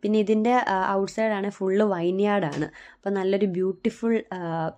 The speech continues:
വ്യൂവും കൂടെയാണ്, നല്ലൊരു റിലാക്സേഷൻ പ്ലേസും കൂടെയാണിത് കേട്ടോ. പിന്നെ ഒരു കാര്യം കൂടെ ഉണ്ട്, ഒരു ഒമ്പത് മണിയൊക്കെ ആകുമ്പം വരുന്നതായിരിക്കും നല്ലത് രാവിലെ.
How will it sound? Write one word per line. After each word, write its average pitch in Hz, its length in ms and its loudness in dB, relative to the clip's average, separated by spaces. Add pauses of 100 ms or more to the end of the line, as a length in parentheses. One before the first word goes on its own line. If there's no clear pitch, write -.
(160)
വ്യൂവും 190 400 0
കൂടെയാണ്, 190 580 -2
നല്ലൊരു 202 520 -2
റിലാക്സേഷൻ 196 1000 -6 (1400)
പ്ലേസും 180 360 0
കൂടെയാണിത് 156 340 -2
കേട്ടോ. 151 340 -4 (340)
പിന്നെ 220 200 2
ഒരു 269 80 6
കാര്യം 247 320 4
കൂടെ 247 140 4
ഉണ്ട്, 226 180 0
ഒരു 226 60 2
ഒമ്പത് 214 320 2
മണിയൊക്കെ 233 400 4
ആകുമ്പം 226 300 4
വരുന്നതായിരിക്കും 180 600 2
നല്ലത് 156 420 0
രാവിലെ. 156 460 -2